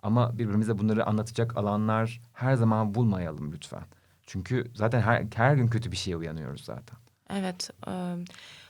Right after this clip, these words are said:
Speaker 2: o zaman peki karşılıklı diyaloglarda ve insan ilişkilerinde, e, her türlü ilişkide bir sağduyu kavramı geliyor, önümüze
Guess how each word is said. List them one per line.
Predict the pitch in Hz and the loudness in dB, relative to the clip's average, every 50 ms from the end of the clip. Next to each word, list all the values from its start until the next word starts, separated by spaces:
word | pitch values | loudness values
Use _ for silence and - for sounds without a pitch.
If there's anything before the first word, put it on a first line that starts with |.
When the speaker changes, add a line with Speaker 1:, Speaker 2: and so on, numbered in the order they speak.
| _ - | _ -2
Speaker 2:
o | - 240 | -2 0
zaman | 226 226 269 269 277 269 262 233 | 2 2 2 2 4 2 2 0
peki | 277 262 240 - - 311 330 - - | -2 -4 -4 -4 -6 -6 -6 -6 -4
karşılıklı | - 240 233 226 233 226 - 240 208 233 - - - - 247 240 226 202 175 | 0 2 2 4 2 2 -2 -4 -4 -6 -6 -8 -4 -2 0 0 0 -2 -2
diyaloglarda | 190 208 202 185 185 185 185 185 - - 180 165 170 175 175 - 254 262 285 - - - | 0 0 2 2 2 0 -2 -2 -4 -4 -2 0 0 -2 0 -2 -2 -2 -2 -6 -6 -4
ve | 202 190 185 180 - - - _ _ _ _ | -2 -2 -2 -4 -6 -10 -16 _ _ _ _
insan | 190 196 190 - - 269 277 247 | -8 -8 -8 -4 0 2 2 2
ilişkilerinde, | 208 185 175 - - - - - 160 143 151 147 147 156 156 165 180 208 262 330 370 359 - - - - - - - - | 2 0 -4 -6 -6 -8 -8 -8 -6 -6 -4 -4 -4 -6 -6 -4 -2 -2 -2 -2 -4 -10 -16 -20 -20 -20 -20 -10 -4 -2
e, | 180 180 180 175 180 185 185 | 0 0 2 0 0 -2 -2
her | 175 190 240 254 269 262 - | 0 4 6 6 6 6 2
türlü | - 190 170 156 | -2 -2 -2 -2
ilişkide | - - 165 147 156 151 - - - 202 226 247 | -2 -4 -4 -4 -4 -6 -6 -8 -6 -4 -4 -2
bir | 220 254 | -2 -4
sağduyu | 240 - - - 254 277 302 302 269 202 233 233 185 180 165 147 147 - - - _ _ | -4 -4 -4 2 6 8 8 8 6 4 0 0 2 2 2 2 -2 -8 -16 -20 _ _
kavramı | - 214 226 202 185 170 165 170 170 185 214 269 311 311 - - _ _ _ _ _ _ _ | 4 6 8 8 8 6 4 2 2 4 2 2 2 0 -2 -8 _ _ _ _ _ _ _
geliyor, | - 226 196 160 160 190 233 262 - - - _ _ _ _ | -2 0 0 0 0 0 -2 -2 -4 -6 -12 _ _ _ _
önümüze | 226 233 208 165 156 165 170 208 254 269 - - | -2 0 0 0 -2 -4 -2 0 2 2 0 -2